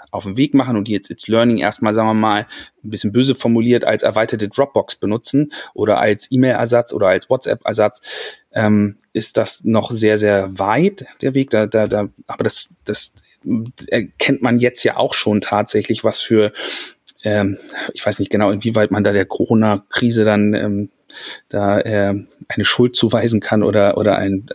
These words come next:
ob das jetzt ein glückliches, äh, ein glücklicher Teilaspekt sozusagen dieser Krise ist,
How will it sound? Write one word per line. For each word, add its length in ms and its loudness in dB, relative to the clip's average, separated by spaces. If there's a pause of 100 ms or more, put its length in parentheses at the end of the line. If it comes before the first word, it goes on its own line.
(140)
ob 80 -10
das 160 -2
jetzt 100 -6
ein 120 2
glückliches, 540 -2
äh, 340 -10 (200)
ein 300 -12
glücklicher 640 2 (160)
Teilaspekt 580 0
sozusagen 460 0
dieser 200 0
Krise 340 0
ist, 180 -2